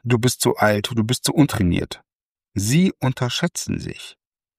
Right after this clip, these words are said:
Wenn Sie sich zum Ziel setzen, „Ich möchte dreimal mehr verdienen als bisher“, dann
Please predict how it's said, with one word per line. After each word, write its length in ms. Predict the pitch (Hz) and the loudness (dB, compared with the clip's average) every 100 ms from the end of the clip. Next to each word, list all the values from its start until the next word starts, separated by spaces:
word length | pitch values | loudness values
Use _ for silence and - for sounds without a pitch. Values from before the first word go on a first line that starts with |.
| _ | _
Wenn 140 | 98 113 | -2 2
Sie 100 | 139 | 2
sich 180 | 143 | 0
zum 260 | - 120 110 | 2 2 2
Ziel 380 | - 220 285 175 | 2 2 2 2
setzen, 400 | 113 101 - 98 | 0 0 -2 -2
„Ich 200 | 117 - | -2 2
möchte 340 | 139 185 123 | 4 2 -2
dreimal 480 | 110 113 190 196 131 | -4 0 2 4 4
mehr 200 | 143 202 | 4 2
verdienen 440 | 147 127 180 160 | 0 -2 -2 -2
als 240 | - 113 - | 0 -4 -4
bisher“, 540 | 110 - 175 185 107 | -4 -2 0 0 0
dann 260 | 98 101 | 0 -2